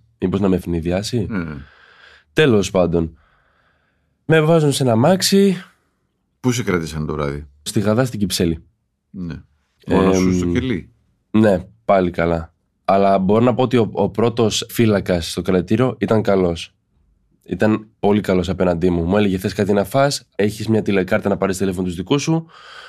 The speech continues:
Speaker 1: τουαλέτα εδώ, με φωνάζεις όταν είναι, να πας τουαλέτα ή ό,τι άλλο θέλεις". "Οκ, σε ευχαριστώ". Ε, μπορώ να πω επίσης ότι η, η υγιεινή στο κρατητήριο που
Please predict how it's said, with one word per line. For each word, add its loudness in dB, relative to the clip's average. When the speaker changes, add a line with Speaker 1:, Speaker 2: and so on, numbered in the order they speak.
Speaker 1:
τουαλέτα 2
εδώ, 2
με 2
φωνάζεις 2
όταν 0
είναι, 2
να -2
πας -4
τουαλέτα 0
ή 0
ό,τι 0
άλλο 2
θέλεις". -8
"Οκ, 0
σε 2
ευχαριστώ". -2
Ε, 2
μπορώ 2
να 4
πω 2
επίσης 2
ότι 0
η, 0
η -2
υγιεινή 0
στο -10
κρατητήριο 0
που -2